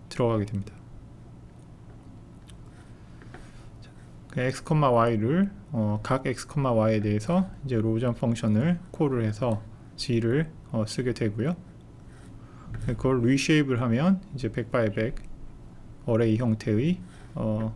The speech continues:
엑스 와이에 해당하는 G 값이 만들어지게 되죠. 자, 여기서 리포트 펑션, 리포터 펑션은, 어, 여기서 보면 뜬금없게 느껴질 수 있는데 이건 나중에 미니마이제이션을 위한 겁니다.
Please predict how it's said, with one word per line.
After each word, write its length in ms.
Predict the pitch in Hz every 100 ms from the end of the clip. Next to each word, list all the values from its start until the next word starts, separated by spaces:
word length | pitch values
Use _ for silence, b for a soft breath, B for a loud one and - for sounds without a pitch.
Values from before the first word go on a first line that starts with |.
| - - 131
엑스 260 | 113 -
와이에 240 | 127 113 120
해당하는 540 | 131 113 113 123 110
G 200 | - 113
값이 460 | 120 113 - 135 151 - -
만들어지게 720 | 110 107 110 110 - 120 107
되죠. 420 | - 104 110 160 - - - - - - - - - B B B B -
자, 200 | 131 -
여기서 340 | 131 143 151
리포트 440 | 120 123 170 160 -
펑션, 440 | - 156 156 151 131
리포터 500 | 117 - 160 160 -
펑션은, 880 | 143 139 143 143 131 110 - 196
어, 260 | 202 123 117
여기서 280 | 120 147 170
보면 340 | 143 147 127
뜬금없게 480 | 113 165 165 131 -
느껴질 320 | 110 110 113 113
수 140 | -
있는데 420 | 107 101 107 170 B B B -
이건 240 | 127 143
나중에 300 | 113 107 127
미니마이제이션을 840 | 113 117 147 147 135 127 131 120 107
위한 180 | 110 101
겁니다. 380 | 98 101 -